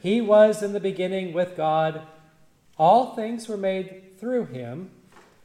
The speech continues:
and without him was not anything made that was made.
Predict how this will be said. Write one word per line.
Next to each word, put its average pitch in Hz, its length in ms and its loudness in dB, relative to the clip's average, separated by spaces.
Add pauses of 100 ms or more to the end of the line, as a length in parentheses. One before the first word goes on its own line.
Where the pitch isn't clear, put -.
(140)
and 165 160 -4
without 185 520 2
him 190 360 -6
was 165 240 -8
not 156 280 -8
anything 190 540 -8
made 139 500 -10
that 135 160 -8
was 135 220 -10
made. 156 400 -12